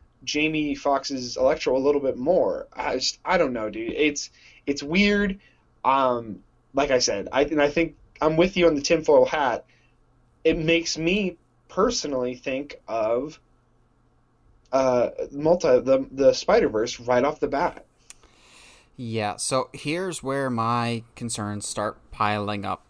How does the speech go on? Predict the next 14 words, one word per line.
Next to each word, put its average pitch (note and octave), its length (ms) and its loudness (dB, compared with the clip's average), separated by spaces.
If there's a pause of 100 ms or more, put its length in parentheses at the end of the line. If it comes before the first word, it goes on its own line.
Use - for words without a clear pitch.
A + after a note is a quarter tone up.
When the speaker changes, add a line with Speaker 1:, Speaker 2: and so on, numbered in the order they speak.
(140)
Speaker 2:
and A2 140 -8
it's - 440 -10
not A2 320 -4
good. - 240 -12 (360)
Um, A#2 480 2 (1300)
this C3+ 420 -6
makes C4 240 -6
me B3+ 100 -4
think - 640 -8
that G#2+ 440 -4
we're A#2 160 -8
getting G#2+ 340 -6
a A2 160 -6
Spider-Verse A2 680 -4